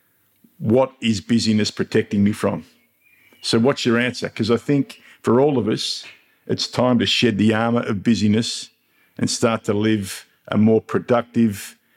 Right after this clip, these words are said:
a more impactful, and a, a more productive and better life.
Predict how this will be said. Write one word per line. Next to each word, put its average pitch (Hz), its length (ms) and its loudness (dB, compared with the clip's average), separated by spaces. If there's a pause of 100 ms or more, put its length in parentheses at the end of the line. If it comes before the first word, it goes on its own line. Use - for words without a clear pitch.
(300)
a 107 100 -2
more 110 520 2
impactful, 135 800 -4 (880)
and 110 220 0
a, 110 420 0
a 120 40 2
more 131 240 2
productive 117 840 -2
and 107 440 -2 (1120)
better 117 360 0
life. 101 480 -2